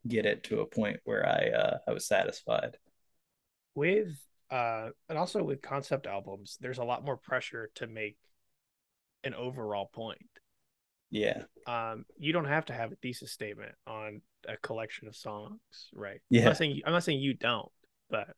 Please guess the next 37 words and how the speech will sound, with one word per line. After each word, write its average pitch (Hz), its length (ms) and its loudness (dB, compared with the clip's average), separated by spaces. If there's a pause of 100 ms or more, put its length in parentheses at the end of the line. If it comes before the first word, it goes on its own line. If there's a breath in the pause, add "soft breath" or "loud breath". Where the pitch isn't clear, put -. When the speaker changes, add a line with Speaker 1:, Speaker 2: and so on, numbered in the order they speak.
Speaker 2:
I'm 131 80 -10
saying, 107 320 -8
like, 104 200 -12
in 101 100 -10
general. 101 400 -10 (600)
Uh, 131 220 8 (300)
I, 170 160 6 (180)
I 151 140 8
struggle 160 320 4
with 139 120 -2
that 117 260 2 (200)
going 139 240 6
back 135 220 6
into 135 160 2
doing 117 320 -2
more 110 160 -6
interviews 104 380 -4
like 165 120 0
this 220 360 0 (100)
on 110 180 -6
this 113 160 -6
podcast. 117 580 -6
It's - 140 -14
like, 104 240 -8
okay, 165 360 4
well, 120 200 -2
like, 110 260 -10 (440)
how, 127 500 0 (600)
like, 127 200 -2 (100)
am 139 160 4
I 113 200 2 (340)
making 117 400 -4
a - 220 -20
point? 107 260 -6
Like, 110 160 -14
am 110 160 -8
I 107 240 -10